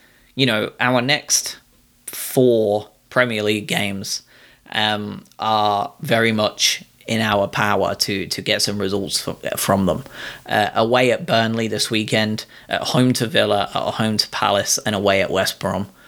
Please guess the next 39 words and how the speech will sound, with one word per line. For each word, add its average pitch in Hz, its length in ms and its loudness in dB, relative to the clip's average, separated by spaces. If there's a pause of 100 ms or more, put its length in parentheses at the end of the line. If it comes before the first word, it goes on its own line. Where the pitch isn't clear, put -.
(300)
You 113 100 0
know, 107 240 2
that's, 107 380 2 (180)
what, - 240 -2
twelve 113 340 2
points 113 260 0
to - 60 -10
play 113 220 2
for? 120 360 0 (220)
If - 160 -4
we 135 140 4
can 120 260 0
re-, 123 420 4
rinse 127 460 0
and 120 140 -2
repeat 123 360 -2
what 117 160 0
we've 110 220 -2
just - 260 -2
done 113 220 -2
here 117 300 -2
and 110 100 -8
take - 280 -2
another 107 340 -2
ten 117 400 0
points 117 360 0
from 110 200 -2
twelve, 120 440 0 (360)
doesn't 139 260 2
matter 117 160 0
how 110 160 2
they 107 120 -4
come, 127 360 0 (220)
just 135 200 -2
take - 220 0
ten 120 220 -2
points 117 260 -2
from 117 140 -2
twelve. 117 420 2